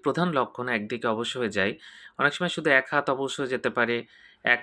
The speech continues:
পা অবশ হয়ে যেতে পারে, এভাবেও কিন্তু আসতে পারে। সব রোগী কিন্তু একইভাবে আসবে না। এই লক্ষণগুলো দেখলেও কিন্তু ডাক্তার দেখানো উচিত, আহ, যে সেটা স্ট্রোক হয়েছে কিনা এবং টেস্ট করে নিশ্চিত হওয়া উচিত।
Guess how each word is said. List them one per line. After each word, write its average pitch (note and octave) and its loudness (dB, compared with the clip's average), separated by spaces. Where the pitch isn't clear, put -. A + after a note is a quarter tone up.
পা B2+ 8
অবশ C3 2
হয়ে C#3 -6
যেতে A#2+ -2
পারে, A2 2
এভাবেও D3 0
কিন্তু B2 -2
আসতে A2 4
পারে। F#2 -6
সব C#3+ 0
রোগী C#3+ 0
কিন্তু C#3+ -8
একইভাবে B2 -2
আসবে G#2 -2
না। F2+ -4
এই C#3 2
লক্ষণগুলো D#3 0
দেখলেও D3+ 0
কিন্তু C#3 -6
ডাক্তার A2+ 2
দেখানো A#2+ -2
উচিত, A#2 -2
আহ, A#2+ 2
যে A#2+ -2
সেটা A#2+ -2
স্ট্রোক B2+ -2
হয়েছে A#2 -2
কিনা D3 -4
এবং E3 -2
টেস্ট B2+ -2
করে A#2 -2
নিশ্চিত A#2 -6
হওয়া G2 4
উচিত। F#2 -4